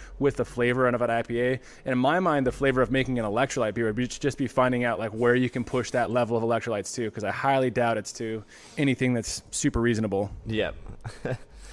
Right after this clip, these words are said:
Speaker 2: So as for some more local news, um, Washington State is, I guess, doing a sort of rollback of openings. I don't know what you wanna call it, but yeah, they're basically kicking everybody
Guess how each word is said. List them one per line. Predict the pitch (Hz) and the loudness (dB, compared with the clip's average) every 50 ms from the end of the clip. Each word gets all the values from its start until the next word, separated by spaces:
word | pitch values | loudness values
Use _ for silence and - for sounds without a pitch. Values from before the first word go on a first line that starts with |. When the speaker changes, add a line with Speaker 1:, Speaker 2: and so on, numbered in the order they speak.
| - - - | -20 -18 -8
Speaker 2:
So | - - 151 156 151 147 | 0 4 6 8 8 6
as | - 139 170 196 185 | 6 6 6 4 4
for | - 202 190 185 - | 4 0 0 0 0
some | - - 151 | 0 -2 0
more | 156 160 170 | 2 2 2
local | 160 131 127 131 156 170 147 151 143 | 4 4 6 6 6 4 2 0 -2
news, | 131 127 123 120 127 135 143 156 160 139 123 | 0 0 2 2 2 2 2 0 -2 -4 -6
um, | - - 113 117 120 120 120 117 117 110 110 107 101 - - - - - - - - - - - | -6 -4 -2 0 2 2 2 2 2 0 -2 -4 -6 -10 -16 -20 -20 -20 -20 -20 -20 -20 -20 -16
Washington | - 107 107 123 135 156 208 208 - 175 156 135 147 139 127 120 | -10 -2 0 2 2 2 2 0 -2 -6 -6 -6 -6 -6 -8 -8
State | - 107 120 113 117 123 131 120 | -6 -2 0 0 2 0 0 -2
is, | 107 117 110 113 | -4 -4 -4 -4
I | 113 | -2
guess, | 110 120 120 110 104 | -2 -2 -2 -2 -4
doing | 98 113 117 117 117 113 113 110 107 - | -4 -4 -4 -2 -2 -2 -2 -4 -4 -4
a | - 98 104 101 101 104 101 95 | -4 -2 0 0 0 0 -2 -4
sort | - - 117 117 113 | -4 -2 0 2 2
of | 110 104 98 | 2 0 0
rollback | 98 104 113 120 123 131 131 117 120 113 113 113 113 120 - - - 120 - - | 0 2 2 4 4 2 2 2 2 4 4 4 2 0 -2 -6 -14 -18 -12 -8
of | 110 110 107 104 104 104 101 101 101 98 - - - - - - - - - | -6 -4 -2 -2 -2 -2 -2 -4 -8 -10 -16 -20 -20 -20 -20 -20 -18 -6 -4
openings. | 117 127 127 - 143 123 120 120 123 131 135 135 127 - | -4 -4 -2 -4 -6 -6 -6 -6 -6 -6 -8 -8 -10 -10
I | - - 107 | -10 -6 -4
don't | 117 113 | -4 -2
know | 110 113 | 0 0
what | 113 113 107 | 2 2 2
you | 95 104 | 2 2
wanna | 110 113 107 107 101 | 0 0 0 0 0
call | - 113 101 107 113 117 | 2 4 4 6 6 4
it, | 107 - | 2 2
but | 104 104 98 76 | 0 0 2 2
yeah, | 101 113 113 110 | 4 4 4 6
they're | 101 110 117 120 127 131 131 123 - - - - - _ - - | 4 4 4 4 6 4 4 2 0 -4 -12 -20 -20 _ -12 -2
basically | - 123 147 175 196 196 196 160 147 151 147 147 139 135 127 110 - | 2 4 4 4 4 2 0 0 2 2 2 4 4 2 0 -2 -4
kicking | - - 147 139 147 139 131 | -4 -4 -4 -2 -2 -2 0
everybody | 127 123 120 131 120 104 123 120 117 107 | 0 0 0 0 2 2 2 2 2 0